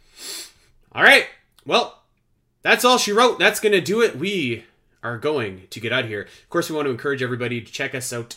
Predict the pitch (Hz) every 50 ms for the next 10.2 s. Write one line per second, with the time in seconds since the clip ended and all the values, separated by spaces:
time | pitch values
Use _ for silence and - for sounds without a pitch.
0 | _ - 131 147 151 135 127 123 - - 107 104 98 95 95 - - - 170 208
1 | 214 214 208 196 196 - - _ _ _ - 160 170 165 - - 123 - 151 143
2 | 143 123 143 147 139 - - - - - 185 185 190 180 - - - 180 214 220
3 | 208 190 - - - - - - 147 160 180 190 185 170 - - 170 160 - -
4 | 147 156 180 185 175 180 175 - - 170 185 190 208 196 - - - _ _ _
5 | _ _ _ 117 127 165 170 156 131 117 107 143 151 180 202 196 185 156 131 120
6 | - - 135 123 117 110 104 98 95 95 - - - - - 120 120 120 117 117
7 | 113 110 113 110 110 107 107 104 117 117 123 123 - - - _ _ _ _ _
8 | _ - 120 123 123 123 - - 160 165 160 - 156 147 135 123 127 127 123 120
9 | 117 120 123 123 120 120 117 113 113 - - - - 196 208 202 180 160 165 190
10 | 196 196 - -